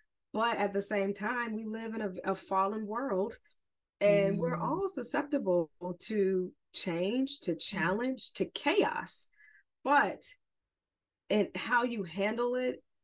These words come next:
Speaker 1: is the indicator of how high you can rise above it.
Speaker 2: Mm-hmm.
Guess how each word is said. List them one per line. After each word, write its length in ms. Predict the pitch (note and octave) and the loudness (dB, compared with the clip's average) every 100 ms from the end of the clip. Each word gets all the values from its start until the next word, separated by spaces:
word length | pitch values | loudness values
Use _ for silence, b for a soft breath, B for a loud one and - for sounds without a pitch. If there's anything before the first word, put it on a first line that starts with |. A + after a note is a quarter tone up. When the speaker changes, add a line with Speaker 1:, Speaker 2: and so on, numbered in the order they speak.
| _ _ _ _ - | _ _ _ _ 0
Speaker 1:
is 200 | G#3 F#3 | 2 4
the 200 | G3+ G3 | 2 2
indicator 520 | G#3+ A3+ G#3+ F#3+ F3 | 2 -2 0 2 2
of 120 | - | 0
how 240 | - G3+ G3+ | 0 2 2
high 640 | - G#3 G3 F3+ F3+ E3 _ _ _ _ | 0 0 2 2 -2 -8 _ _ _ _
you 160 | G3 G#3+ | -4 -2
can 160 | A#3 | 0
rise 360 | F#3 F#3 F3+ F3 | 2 4 4 2
above 360 | F3 D#3+ D#3+ D#3+ | -2 -2 -2 -2
it. 220 | - - | -6 -4
Speaker 2:
Mm-hmm. 500 | E3+ D#3+ D#3 E3+ F3 | -4 -2 -4 -4 -6